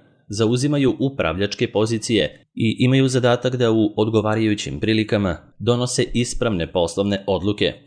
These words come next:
trebalo bi da uzmu učešće u nastavi koju će obuhvatiti stručni seminar, kako da se suočite sa rizicima i povučete dobre poteze.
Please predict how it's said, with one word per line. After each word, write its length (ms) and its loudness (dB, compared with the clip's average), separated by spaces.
trebalo 340 0
bi 100 0
da 100 0
uzmu 300 0
učešće 380 -4
u 60 -4
nastavi 540 -2
koju 220 0
će 240 0
obuhvatiti 680 0
stručni 480 -6
seminar, 440 -2
kako 240 -4
da 100 2
se 140 -2
suočite 540 0
sa 140 -4
rizicima 580 -2
i 120 -2
povučete 520 0
dobre 340 -2
poteze. 400 -2